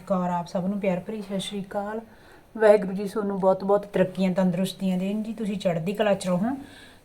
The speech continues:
ਤੁਸੀਂ ਮੇਰੀ ਸਿਹਤ ਬਾਰੇ ਪੁੱਛ ਰਹੇ ਹੋ ਜੀ, ਅੱਗੇ ਨਾਲੋਂ ਮੇਰੀ ਸਿਹਤ ਥੋੜ੍ਹੀ ਠੀਕ ਹੈ ਜੀ। ਤੁਹਾਡਾ ਬਹੁਤ ਬਹੁਤ ਧੰਨਵਾਦ, ਸ਼ੁਕਰੀਆ ਵੀ ਤੁਸੀਂ ਮੇਰੀ ਕੇਅਰ ਕਰਦੇ ਹੋ, ਮੇਰਾ ਪਿਆਰ ਕਰਦੇ ਹੋ, ਮੈਨੂੰ ਮੈਸੇਜ ਕਰਦੇ ਹੋ। ਅੱਗੇ ਨਾਲੋਂ ਮੇਰੀ ਸਿਹਤ ਠੀਕ ਹੈ, ਥੋੜ੍ਹੀ ਜਿਹੀ ਹੁਣ ਭੁੱਖ ਲੱਗਣ ਲੱਗੀ ਹੈ ਜੀ, ਕਿਰਾ ਤਾਂ ਭੁੱਖ ਵੀ ਲੱਗਣੋਂ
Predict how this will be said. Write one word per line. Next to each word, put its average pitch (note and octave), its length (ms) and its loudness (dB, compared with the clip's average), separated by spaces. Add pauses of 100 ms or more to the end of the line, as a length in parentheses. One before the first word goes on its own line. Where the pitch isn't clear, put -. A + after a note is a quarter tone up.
ਤੁਸੀਂ B3+ 180 4
ਮੇਰੀ C4 180 8
ਸਿਹਤ B3+ 260 4
ਬਾਰੇ C#4 200 6
ਪੁੱਛ C4 280 -4
ਰਹੇ A#3+ 160 0
ਹੋ C4+ 60 2
ਜੀ, C4+ 140 -2
ਅੱਗੇ G#3 220 0
ਨਾਲੋਂ G#3 140 -2
ਮੇਰੀ G3+ 180 -4
ਸਿਹਤ G3+ 280 -6
ਥੋੜ੍ਹੀ G#3+ 340 -6
ਠੀਕ E3+ 300 -6
ਹੈ D#3+ 60 -2
ਜੀ। D#3+ 180 -4 (380)
ਤੁਹਾਡਾ G3 200 2
ਬਹੁਤ F#3+ 240 2
ਬਹੁਤ G#3+ 260 0
ਧੰਨਵਾਦ, F#3+ 460 2
ਸ਼ੁਕਰੀਆ F#3+ 540 -2 (120)
ਵੀ G3+ 60 -8
ਤੁਸੀਂ F#3+ 260 0
ਮੇਰੀ F3+ 260 2
ਕੇਅਰ F#3 260 2
ਕਰਦੇ F#3 340 0
ਹੋ, F#3 60 0
ਮੇਰਾ F3+ 180 -2
ਪਿਆਰ F3 300 0
ਕਰਦੇ E3 340 -4
ਹੋ, F3+ 60 0
ਮੈਨੂੰ F3+ 180 0
ਮੈਸੇਜ F3 400 -4
ਕਰਦੇ F3 300 -2
ਹੋ। G#3+ 100 -4 (580)
ਅੱਗੇ B3 160 4
ਨਾਲੋਂ C#4 140 4
ਮੇਰੀ B3+ 160 2
ਸਿਹਤ B3+ 300 4
ਠੀਕ G3 220 -2
ਹੈ, D#3+ 140 -2 (240)
ਥੋੜ੍ਹੀ G#3 180 0
ਜਿਹੀ C#4+ 100 2
ਹੁਣ A#3 160 2
ਭੁੱਖ D4 220 -4
ਲੱਗਣ G#3 280 0
ਲੱਗੀ E3+ 260 -2
ਹੈ E3 60 -2
ਜੀ, E3 120 -4
ਕਿਰਾ F3 220 0
ਤਾਂ F#3+ 140 0 (120)
ਭੁੱਖ C4 240 -6
ਵੀ G#3+ 120 0
ਲੱਗਣੋਂ G3 340 0